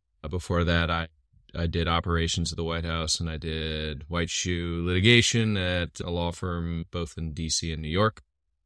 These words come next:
And my job at ConsenSys is to analyze the regulatory landscape as it exists today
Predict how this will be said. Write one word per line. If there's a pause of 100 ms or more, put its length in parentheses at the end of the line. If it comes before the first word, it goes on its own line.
(760)
And
my
job
at
ConsenSys
is
to (240)
analyze
the (280)
regulatory
landscape
as
it
exists
today